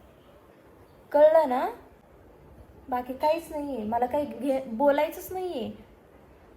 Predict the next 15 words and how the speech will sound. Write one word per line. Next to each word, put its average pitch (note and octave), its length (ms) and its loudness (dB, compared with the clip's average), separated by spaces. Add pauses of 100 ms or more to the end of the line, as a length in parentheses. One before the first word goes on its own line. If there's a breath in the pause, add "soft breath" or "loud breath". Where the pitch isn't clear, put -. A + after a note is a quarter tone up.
(260)
बोलायचं C#4 440 2
असतं D#4+ 200 -6
तर - 40 -4
मी C4 180 -4
एक C4 120 -6
वर्षापूर्वीपासूनच C4+ 1040 -4
बोलत B3+ 240 0
सुटले B3+ 400 -6
असते. G#3+ 280 -6
मग G3+ 180 -8 (580 loud breath)
एक C4+ 180 -4
व्हिडिओ C#4+ 300 0
बनवला C#4 380 2
होता C4+ 240 0
रीलला, A3+ 460 -4